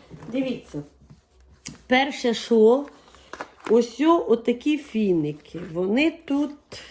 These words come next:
заклеєні. Зараз відкрию. Це дуже круті, вони м'які. Дуже круті.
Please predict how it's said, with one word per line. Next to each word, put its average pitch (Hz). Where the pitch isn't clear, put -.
заклеєні. 208
Зараз 196
відкрию. 180
Це 254
дуже 285
круті, 262
вони 226
м'які. 240
Дуже 196
круті. 160